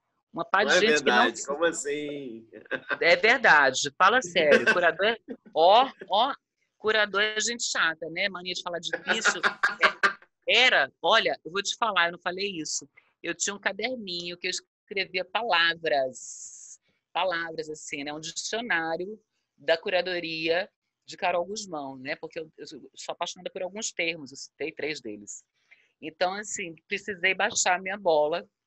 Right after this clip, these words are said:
Speaker 1: <laughs> de linguagem para poder me tornar mais acessível. Como eu falei,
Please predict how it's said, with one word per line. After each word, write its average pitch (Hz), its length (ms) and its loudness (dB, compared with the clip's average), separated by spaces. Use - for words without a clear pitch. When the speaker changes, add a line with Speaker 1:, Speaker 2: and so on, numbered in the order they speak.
Speaker 1:
<laughs> 220 720 -10
de 175 100 -6
linguagem 196 680 0
para 240 120 -14
poder 220 320 -6
me 233 80 -10
tornar 233 300 -6
mais 208 140 -4
acessível. 196 840 -10
Como 196 180 -12
eu 196 60 -10
falei, 180 340 -6